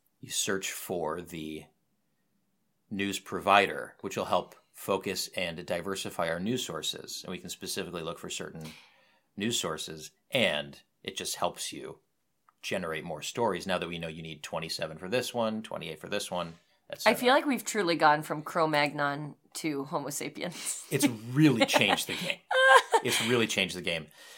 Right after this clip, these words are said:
Speaker 1: Just the other thing to note about the Google thing is, were you ever a user of Google News, like news dot google dot com?
Speaker 2: I tried it. It was not reliable.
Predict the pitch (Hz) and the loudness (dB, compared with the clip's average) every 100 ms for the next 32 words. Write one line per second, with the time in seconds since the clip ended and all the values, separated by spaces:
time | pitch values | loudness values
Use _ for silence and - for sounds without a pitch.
0 | - - 147 202 180 123 127 123 135 131 | -16 -2 0 0 4 4 6 4 2 2
1 | 107 95 98 101 98 82 92 90 110 120 | 4 4 6 4 2 -4 -2 2 2 2
2 | - _ _ - 123 127 139 151 98 92 | -4 _ _ -4 -2 -2 -4 -6 -6 -4
3 | 87 82 - - - _ _ _ - 113 | -4 -6 -6 -8 -12 _ _ _ -6 0
4 | 147 170 156 120 107 98 101 95 92 85 | 2 2 2 2 0 0 0 2 2 0
5 | - - 107 98 95 90 95 95 87 92 | -10 -6 -4 -2 -2 -2 -2 -2 -4 -4
6 | 95 92 90 85 95 95 90 87 80 - | -4 2 2 2 -2 -4 -2 0 2 0
7 | 90 92 226 202 269 247 240 170 160 - | 4 8 8 8 8 8 8 2 -2 -4
8 | 147 175 175 165 - 131 117 - - | -6 -4 0 2 2 -2 -2 -4 -6